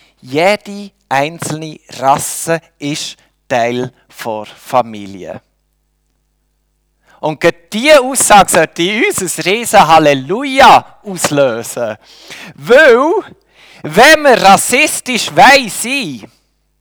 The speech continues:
dann sind wir ausgeschlossen. Ich verrate euch jetzt ein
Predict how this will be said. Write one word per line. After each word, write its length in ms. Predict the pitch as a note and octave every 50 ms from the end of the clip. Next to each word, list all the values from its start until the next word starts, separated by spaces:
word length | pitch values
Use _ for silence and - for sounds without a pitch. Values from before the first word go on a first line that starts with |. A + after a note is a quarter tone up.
| _ _ _ _ _ _ _ _ _ _ -
dann 160 | F#3+ G#3 A3+
sind 220 | - - D3 C3
wir 320 | B2 C3+ E3 F3+ F#3+ E3+ D#3+
ausgeschlossen. 920 | D#3+ F3 - - - - - C3 A2 G#2 - - - - - F2 E2 G#2 - _ _ _ _ _ _ _ _ _ _ _ _ _ _ _ _ _ _ _ _ _ _ _ _ _ _ _ _ _ _ _ _ _ _ _ _ _ _ _ _ _ _ _
Ich 140 | - A2 G#2+
verrate 720 | - - G#2 G2+ G#2 G2 G#2+ A#2+ C3+ _ _ - C3 - -
euch 360 | - G#2+ A2+ B2 A#2+ - - _
jetzt 300 | - G#2+ _ _ - -
ein 100 | G#2+